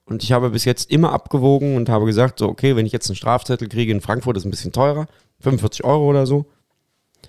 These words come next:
Aber wie oft kann ich von fünfundvierzig Euro ins Parkhaus gehen? Vor allem, weil ich jede Woche da bin. Was bedeuten würde, wenn ich viermal dastehe und keinen Strafzettel kriege und am fünften einen Strafzettel kriege,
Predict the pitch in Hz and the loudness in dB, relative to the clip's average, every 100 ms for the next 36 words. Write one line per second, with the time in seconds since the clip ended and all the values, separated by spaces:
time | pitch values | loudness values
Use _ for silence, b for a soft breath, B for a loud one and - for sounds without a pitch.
0 | b b - 123 123 175 - - - 160 | b b 0 0 2 2 0 -2 -2 0
1 | 156 139 131 202 214 - - 160 160 143 | 0 -2 0 0 -2 -4 -4 0 2 0
2 | - 196 185 95 - 80 82 - _ _ | -2 -4 0 -2 -2 -4 -6 -8 _ _
3 | _ _ _ _ 151 120 117 101 98 - | _ _ _ _ 2 4 4 4 2 -2
4 | - _ 110 120 104 92 101 147 214 95 | -10 _ 2 2 2 0 2 2 2 2
5 | - _ _ _ _ _ _ _ _ _ | -2 _ _ _ _ _ _ _ _ _
6 | _ _ _ _ _ _ _ 120 120 - | _ _ _ _ _ _ _ 0 0 -4
7 | - 113 113 127 139 131 123 120 113 - | -2 2 2 4 4 4 6 4 4 -2
8 | - 113 110 101 - - _ _ - 151 | -2 2 2 -2 -10 -20 _ _ -6 2
9 | 180 175 147 123 113 117 - 98 92 90 | 4 4 4 4 2 0 0 0 0 -2
10 | - 110 135 120 - 107 101 - 95 90 | -2 0 0 0 0 0 0 -2 -4 -4
11 | - 92 87 71 80 - 165 226 - 107 | -4 -2 0 -2 -4 0 0 0 -2 -2
12 | 110 98 117 - 90 - - 85 85 123 | -2 -2 -2 -2 -6 -6 -8 -6 -2 -2